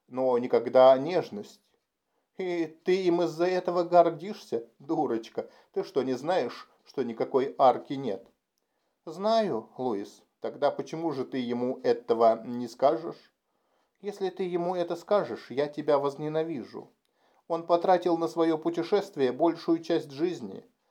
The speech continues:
и у него неплохо получается. Он знает несколько простых, важных умений и распространяет их по миру кольцу, путешествуя по вращению». «И сколько информации он может, а, распространить?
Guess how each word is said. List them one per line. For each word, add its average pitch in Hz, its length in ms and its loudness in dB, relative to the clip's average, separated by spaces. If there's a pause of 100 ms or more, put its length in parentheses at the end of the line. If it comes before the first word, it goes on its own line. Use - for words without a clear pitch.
(200)
и 226 60 -12
у 233 100 -4
него 220 220 -2
неплохо 156 480 -2
получается. 123 920 -2 (360)
Он 185 180 -6
знает 165 400 0
несколько 120 540 -2 (180)
простых, - 580 -2 (220)
важных 113 540 -6
умений 156 580 -8 (340)
и 226 140 -10
распространяет 170 1000 -2
их - 140 -4
по 120 120 2
миру 131 260 2
кольцу, 131 640 0 (200)
путешествуя 165 720 -4
по 143 100 -2
вращению». 127 800 -4 (1500)
«И 135 120 -10
сколько 170 380 -2
информации 135 680 0
он 127 200 2
может, 127 460 -2
а, 143 180 8
распространить? 131 1040 -2